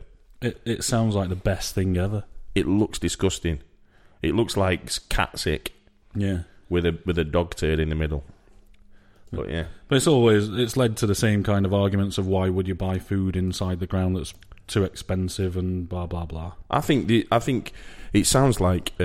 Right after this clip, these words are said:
Speaker 2: Chansiri is trying to sort this, and he's trying to, um, sort out the contract that they currently got.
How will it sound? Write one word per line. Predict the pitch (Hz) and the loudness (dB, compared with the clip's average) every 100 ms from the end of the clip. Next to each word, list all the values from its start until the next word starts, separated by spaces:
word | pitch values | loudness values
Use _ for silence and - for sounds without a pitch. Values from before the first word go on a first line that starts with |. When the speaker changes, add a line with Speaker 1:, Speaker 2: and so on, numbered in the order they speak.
| 87 | 0
Speaker 2:
Chansiri | 82 98 - 95 87 | 2 0 4 4 4
is | - | 2
trying | 90 | 0
to | 87 | 2
sort | 107 107 - | 4 2 2
this, | 82 - | -2 -4
and | - 95 | -2 -2
he's | - | 0
trying | 104 | 2
to, | 92 90 87 87 87 85 | 4 2 2 0 2 0
um, | 82 78 55 - | 0 -4 -6 -6
sort | - 92 - | 0 2 2
out | 82 | -2
the | - | -2
contract | 101 98 87 - | -2 0 -2 -4
that | 80 | -6
they | 80 | -6
currently | - 90 69 | -2 -2 -2
got. | 80 90 - | -2 -2 -2